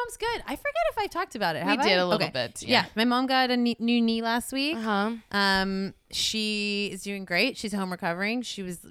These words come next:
Speaker 1: very medicated all week and being very funny.
Speaker 2: Mm.
Speaker 1: She kept, like, grabbing my hand. Um, like, uh, you know, she's, like, on the craziest meds. Um, and she would be like, "I feel like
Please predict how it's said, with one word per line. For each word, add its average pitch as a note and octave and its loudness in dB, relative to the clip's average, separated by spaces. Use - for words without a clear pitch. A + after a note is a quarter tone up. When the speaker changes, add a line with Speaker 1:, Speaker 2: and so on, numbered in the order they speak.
Speaker 1:
very F3 0
medicated E3+ -4
all E3 4
week E3+ -4
and E3 -6
being D#3+ -6
very C#3+ -6
funny. D3+ -8
Speaker 2:
Mm. A#3+ -4
Speaker 1:
She A#3+ -2
kept, A3 0
like, G#3+ 0
grabbing D#3+ -4
my D#3 -4
hand. D#3+ -6
Um, D3+ -8
like, D3+ -14
uh, - -18
you E3+ 0
know, - -10
she's, E3+ -10
like, D3+ -8
on C3 -12
the D3+ -14
craziest C#3+ -14
meds. E2 -16
Um, D3 -2
and D3+ -8
she - -8
would D3+ -4
be D#3 -8
like, D3+ -12
"I E3+ -8
feel A3 -10
like C3+ -14